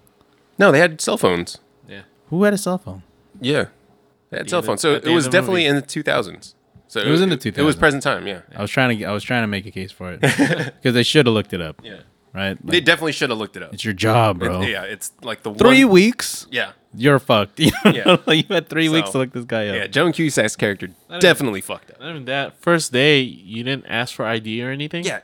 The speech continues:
Speaker 1: any
Speaker 2: to,
Speaker 1: of
Speaker 2: like,
Speaker 1: that.
Speaker 2: get paperwork started?
Speaker 3: No, first day, w-, first day made sense to me 'cause they said, like, "We're in a bind," and he just was finishing the day.
Speaker 1: But still, you gotta check their identification. Like, uh, he came in with a fucking scarf and shit. Like,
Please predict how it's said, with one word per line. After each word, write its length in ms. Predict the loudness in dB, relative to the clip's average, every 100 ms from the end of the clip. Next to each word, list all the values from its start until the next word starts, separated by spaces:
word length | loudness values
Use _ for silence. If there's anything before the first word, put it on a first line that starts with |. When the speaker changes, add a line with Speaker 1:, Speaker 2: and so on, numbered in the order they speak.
| -10
Speaker 1:
any 140 | -4
Speaker 2:
to, 40 | 0
Speaker 1:
of 40 |
Speaker 2:
like, 200 | 2 0
Speaker 1:
that. 520 | -4 _ _ _ -8
Speaker 2:
get 240 | -4 -4 -4
paperwork 460 | -6 -4 -6 -6
started? 320 | -8 -6 0 4
Speaker 3:
No, 160 | 4
first 240 | 2 0 0
day, 100 | 0
w-, 220 | 0 -2
first 220 | -2 -4
day 100 | -2
made 220 | -2 -2 -2
sense 220 | -6 -6
to 60 | -6
me 100 | -6
'cause 160 | -6
they 140 | -6 -6
said, 200 | -8 -8
like, 200 | -8 -6
"We're 100 | -6
in 80 | -4
a 40 |
bind," 360 | -4 -4 -4 -6
and 100 | -8
he 160 | -10
just 280 | -12 -14 -16
was 140 | -16 -12
finishing 380 | -8 -8 -8
the 80 | -8
day. 280 | -8 -8 -8 _ _
Speaker 1:
But 140 | -14 -12
still, 380 | -6 -4 -4
you 120 | -2 0
gotta 240 | 0 0 -6
check 180 | -6 -4
their 120 | -2
identification. 760 | -2 -2 -6 -8 -8 -6 -6 -6
Like, 160 | -8 -10 -20 _
uh, 180 | -6 -6 -8 _
he 200 | -14 -10
came 280 | -4 -2 -2
in 200 | -4 -2
with 140 | -4
a 40 | -2
fucking 300 | 0 0 -2
scarf 260 | 0 -2
and 100 | -2
shit. 160 | -6 -8
Like, 140 | -12